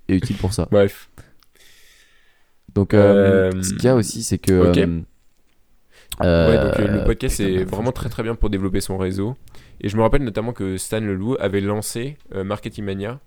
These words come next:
Speaker 2: le podcast, pour développer son réseau, euh, justement. Parce que, aussi, il y a un certain type de personnalité qui est plus à l'aise dans les conversations en profondeur, en un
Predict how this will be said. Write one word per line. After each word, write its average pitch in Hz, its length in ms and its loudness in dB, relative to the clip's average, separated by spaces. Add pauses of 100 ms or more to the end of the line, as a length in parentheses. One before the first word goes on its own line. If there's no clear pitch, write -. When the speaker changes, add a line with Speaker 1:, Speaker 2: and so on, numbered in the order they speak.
(140)
Speaker 2:
le 98 320 -8
podcast, - 640 -4 (380)
pour 139 260 6
développer 104 340 -4
son 104 180 -10
réseau, 95 460 -6
euh, 92 180 -6
justement. 95 380 -14 (140)
Parce - 180 -10
que, 113 260 -6 (540)
aussi, 110 300 -10
il 113 340 -8
y 101 100 -4
a 95 340 -4
un 98 80 -8
certain 117 260 -8
type 120 160 -14
de 110 60 -6
personnalité 104 600 -6
qui - 180 -12
est 95 40 -8
plus - 300 -6
à 120 40 -2
l'aise 120 140 -6
dans 110 80 -6
les 98 100 -8
conversations 101 680 -14
en 101 60 -8
profondeur, 107 640 -6 (460)
en 92 580 -8 (140)
un 104 560 -6